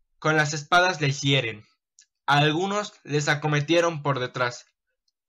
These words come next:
Inmediatamente cayeron a la tierra. A otros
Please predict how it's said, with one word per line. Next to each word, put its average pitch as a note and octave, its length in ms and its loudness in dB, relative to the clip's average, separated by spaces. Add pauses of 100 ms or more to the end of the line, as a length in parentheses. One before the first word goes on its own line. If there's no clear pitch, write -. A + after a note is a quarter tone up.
(120)
Inmediatamente D3+ 920 0
cayeron C3+ 480 0
a A#2 60 0
la A#2+ 180 -2
tierra. A#2 380 -4 (760)
A C#3+ 200 6
otros D3+ 440 -2